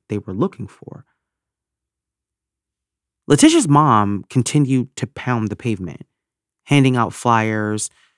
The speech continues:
She was relentless, and so was the rest of her family. On January twentieth, two thousand eleven, local news A B C seven, who had been following the story from the beginning, once again aired a story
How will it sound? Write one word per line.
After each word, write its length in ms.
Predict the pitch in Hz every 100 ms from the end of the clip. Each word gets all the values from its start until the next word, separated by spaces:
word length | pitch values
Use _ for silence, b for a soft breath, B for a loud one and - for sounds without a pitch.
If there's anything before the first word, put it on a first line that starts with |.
| _
She 140 | -
was 180 | 165 175
relentless, 1000 | 180 131 - 139 - - - - - - -
and 340 | 117 117 117
so 180 | - -
was 180 | 147 170
the 120 | -
rest 400 | 123 107 117 - -
of 160 | 107 -
her 160 | -
family. 560 | - 151 107 62 50 - _ _ _ _ _ _ _ _ _ _ _ _ _ _ _ _ _ _
On 100 | 147
January 380 | 151 262 320 180
twentieth, 720 | - - 151 110 95 - _ -
two 120 | 143
thousand 340 | 127 120 113
eleven, 500 | 101 113 98 - 113 143 _ _ _ _ -
local 280 | 143 156 190
news 380 | 123 127 117 -
A 140 | - 117
B 120 | 110
C 200 | 107 101
seven, 520 | - 151 110 92 90
who 140 | 104 110
had 120 | 110
been 140 | 123
following 500 | - - 165 175 135
the 80 | 113
story 280 | - 113 98
from 180 | - 104
the 80 | 95
beginning, 540 | 90 139 101 76 60 _ _ _ _ _ -
once 380 | 123 196 -
again 560 | 202 151 160 107 104 104 _ -
aired 340 | 120 151 156
a 60 | 139
story 520 | - 143 156 110 110